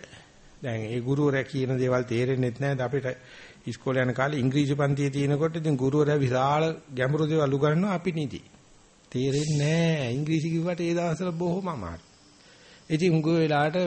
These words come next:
වැසිකිළියට යන්න අහන්න ළඟට ගිහිල්ලා එළියට ගියාම ආයි පන්ති වෙනකන් එන්නේ නැහැ. ඉතින් ඒ උපක්‍රම අපි කරනවා, ගුරුවරයා නානා උපක්‍රම කරනවා. අපි පන්තියට බඳවලා තියන්නේ අපිට තේරෙනවා මේ කියන දෙමලේ තේරෙන්නේ නැහැ. ඉතින් අපි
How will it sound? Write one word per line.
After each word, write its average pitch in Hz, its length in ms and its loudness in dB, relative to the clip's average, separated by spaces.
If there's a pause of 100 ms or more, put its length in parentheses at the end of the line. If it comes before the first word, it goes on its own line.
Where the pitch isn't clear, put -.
(160)
වැසිකිළියට 143 540 0
යන්න 127 200 0
අහන්න 120 240 -2
ළඟට 113 320 -4
ගිහිල්ලා 120 320 -2
එළියට 131 280 0
ගියාම 127 260 -2
ආයි 143 180 -2
පන්ති 135 320 -2
වෙනකන් 131 220 2
එන්නේ 135 220 -6
නැහැ. 73 260 -10 (1200)
ඉතින් 151 200 -2
ඒ 147 200 2
උපක්‍රම 170 500 0
අපි 190 220 2
කරනවා, 190 400 0
ගුරුවරයා 156 420 2
නානා 131 320 0
උපක්‍රම 160 400 -4
කරනවා. 170 340 -2
අපි 135 140 -4
පන්තියට 143 380 -2
බඳවලා 127 440 2
තියන්නේ 156 320 0
අපිට 127 220 -4
තේරෙනවා 127 360 -2
මේ 131 200 0
කියන 123 380 -2
දෙමලේ 127 380 0
තේරෙන්නේ 110 500 0
නැහැ. 82 380 -10 (320)
ඉතින් 190 300 -2
අපි 185 220 -2